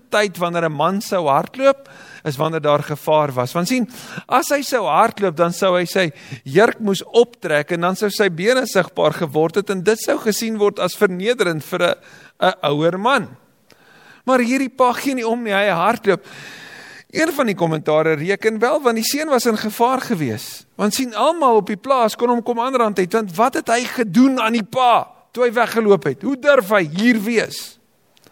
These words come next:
Die ander perspektief, en ek dink dis meer die groter beeld hier agter, is dat die pa so opgewonde om sy seun terug te kry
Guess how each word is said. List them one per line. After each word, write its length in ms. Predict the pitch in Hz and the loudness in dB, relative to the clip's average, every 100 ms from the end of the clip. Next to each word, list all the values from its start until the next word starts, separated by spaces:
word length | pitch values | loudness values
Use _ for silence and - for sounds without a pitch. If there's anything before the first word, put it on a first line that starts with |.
| _ _ _ _ _ _ _ | _ _ _ _ _ _ _
Die 120 | - 165 | -6 -4
ander 200 | 180 170 | -4 -2
perspektief, 580 | 139 131 139 135 135 - | -4 -4 -8 -6 -8 -6
en 140 | 135 | -6
ek 80 | 131 | -6
dink 160 | 147 135 | -6 -4
dis 200 | 143 143 | -4 -4
meer 340 | 135 147 147 135 | -6 -2 -2 -2
die 240 | 131 127 - - - - - | -4 -4 -8 -20 -20 -14 -4
groter 400 | 170 165 160 135 | 0 0 0 -2
beeld 300 | 143 143 139 | 0 0 0
hier 140 | 135 | -2
agter, 300 | 139 151 139 | -4 -4 -6
is 80 | 127 | -2
dat 80 | 135 | -4
die 100 | 135 | -4
pa 460 | - - 151 160 151 | -8 -4 -2 0 -2
so 180 | - 170 | -2 -2
opgewonde 540 | 151 - 143 135 131 135 | -2 -4 -2 -2 -2 -4
om 100 | 131 | -4
sy 140 | 123 | -6
seun 240 | - 143 143 | -4 -6 -4
terug 220 | - - | -6 -6
te 140 | 127 127 | -12 -10
kry 220 | 110 | -12